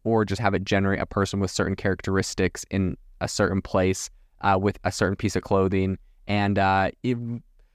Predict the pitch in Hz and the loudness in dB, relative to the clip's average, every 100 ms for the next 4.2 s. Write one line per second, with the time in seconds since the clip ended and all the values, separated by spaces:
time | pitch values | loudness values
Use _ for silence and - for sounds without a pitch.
0 | _ _ _ - 147 196 190 160 147 135 | _ _ _ -4 2 6 8 8 6 6
1 | - 139 - 113 107 104 98 - 104 - | 4 0 2 2 4 4 2 2 0 2
2 | 101 92 92 92 92 95 95 90 92 - | 0 2 2 4 4 2 0 -2 -2 -2
3 | - - 135 127 110 98 85 87 98 127 | -6 -2 0 2 2 2 2 2 2 2
4 | 127 | 0